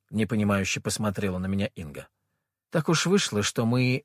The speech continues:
не проговорили правила поведения и требования с моей первой супругой до свадьбы», ответил я. «Сейчас это уже не так критично, но могло стать фатально.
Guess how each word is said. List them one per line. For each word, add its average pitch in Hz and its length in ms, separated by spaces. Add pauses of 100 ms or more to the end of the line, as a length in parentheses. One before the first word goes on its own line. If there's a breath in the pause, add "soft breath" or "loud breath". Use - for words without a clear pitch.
не 135 180
проговорили 127 640
правила 120 500
поведения 117 640
и 104 40
требования 98 600
с - 140
моей 120 280
первой 107 400
супругой 101 520
до 92 100
свадьбы», 69 480 (160)
ответил - 400
я. 67 200 (680 soft breath)
«Сейчас 190 420
это 165 160
уже 147 220
не 156 120
так 220 200
критично, - 680 (360)
но 85 220
могло 127 320
стать 180 200
фатально. - 560